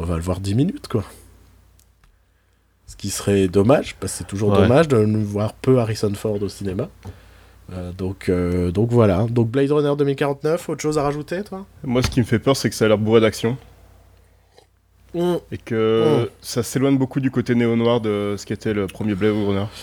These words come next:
Speaker 1: Bah, après, je sais qu'ils voulaient, euh, changer un petit peu l'ambiance, tout ça. Il y aura un côté un peu plus désertique et tout, euh, en termes d'ambiance et, euh,
Speaker 2: Oui, mais ouais.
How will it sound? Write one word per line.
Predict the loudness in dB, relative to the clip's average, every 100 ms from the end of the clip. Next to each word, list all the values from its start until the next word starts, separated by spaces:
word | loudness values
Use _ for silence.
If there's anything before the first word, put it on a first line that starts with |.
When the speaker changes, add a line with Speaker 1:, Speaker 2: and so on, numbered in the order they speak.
| -4
Speaker 1:
Bah, | -2 0
après, | 0 0
je | -2
sais | -2 -2
qu'ils | -2
voulaient, | 0 0 2
euh, | 2 2 0
changer | -2 -4 -2 -4
un | -4
petit | -6 -12
peu | -4 -2
l'ambiance, | 0 0 0 0 -2
tout | -4
ça. | -2 -4 -4 _ -6
Il | 0
y |
aura | 2 4
un |
côté | 4 4
un | 4
peu | 4
plus | 2 2
désertique | 4 4 2 -4 -4 -4 -4 -6
et |
tout, | -6 -4 -2 -2
euh, | -2
en | -4
termes | -6 -4
d'ambiance | -4 -4 -4 -4 -6 -6
et, | -6 -6 -8
euh, | -14 -20 -20 -18 -4
Speaker 2:
Oui, | 2 2 2
mais | 2 2 0 0
ouais. | 0 0